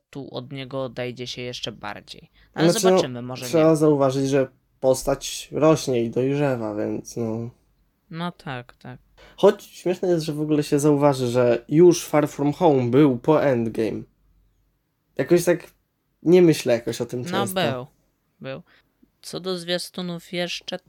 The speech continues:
Speaker 1: to z takich najnowszych rzeczy, to z poprzedniego tygodnia, czyli tych rzeczy, które zasadniczo powinniśmy poruszać, to, y, wyszedł wreszcie zwiastun nowego Matrixa. A wcześniej jeszcze był pokazany jego tytuł, który brzmi Resurrections, co przetłumaczono na ma-, Zmartwychwstanie.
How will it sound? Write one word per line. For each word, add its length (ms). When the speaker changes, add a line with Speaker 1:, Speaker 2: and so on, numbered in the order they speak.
Speaker 1:
to 680
z 280
takich 420
najnowszych 560
rzeczy, 480
to 580
z 140
poprzedniego 600
tygodnia, 400
czyli 260
tych 180
rzeczy, 280
które 260
zasadniczo 560
powinniśmy 500
poruszać, 540
to, 720
y, 20
wyszedł 320
wreszcie 340
zwiastun 480
nowego 320
Matrixa. 680
A 100
wcześniej 440
jeszcze 260
był 200
pokazany 500
jego 200
tytuł, 360
który 300
brzmi 420
Resurrections, 1080
co 120
przetłumaczono 920
na 280
ma-, 280
Zmartwychwstanie. 1080